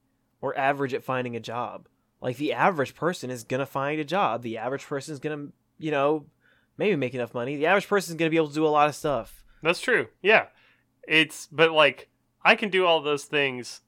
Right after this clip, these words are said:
Speaker 2: under my own skill, but I could also just be one hundred percent good at cooking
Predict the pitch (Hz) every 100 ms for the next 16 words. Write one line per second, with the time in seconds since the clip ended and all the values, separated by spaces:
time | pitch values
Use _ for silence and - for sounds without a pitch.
0 | _ _ - 151 147 131 123 143 156 -
1 | 127 107 - _ _ 131 135 151 147 143
2 | 160 160 147 131 123 127 120 - 131 135
3 | 139 127 117 123 127 117 127 131 - 113
4 | 113 110 - _ - 135 131 98